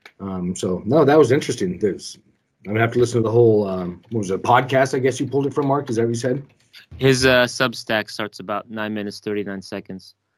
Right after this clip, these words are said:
Speaker 1: Oh, okay.
Speaker 2: Um,
Speaker 1: Uh, you said they referenced, um, our store or something on there? Is that what you said?
Speaker 2: Um, within the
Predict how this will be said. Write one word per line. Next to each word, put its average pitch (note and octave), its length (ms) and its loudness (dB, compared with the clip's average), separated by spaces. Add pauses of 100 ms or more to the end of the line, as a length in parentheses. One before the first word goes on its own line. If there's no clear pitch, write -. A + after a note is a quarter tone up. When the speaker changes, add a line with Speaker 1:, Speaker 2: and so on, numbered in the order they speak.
(300)
Speaker 1:
Oh, D3 160 0
okay. - 160 -2
Speaker 2:
Um, G2 240 -8 (580)
Speaker 1:
Uh, B2 100 4 (120)
you D#3+ 200 4
said G#3 160 6
they E3+ 120 8
referenced, C#3 720 2
um, A#2+ 340 2
our A#2 140 2
store A#2+ 460 -2
or E3+ 60 2
something F3 340 0
on E3 160 0
there? G3 180 2
Is - 100 -2
that A#2+ 80 0
what C#3+ 60 -2
you D#3+ 60 0
said? F3 220 0
Speaker 2:
Um, C#3+ 380 4 (140)
within C#3+ 520 -4
the C3 320 0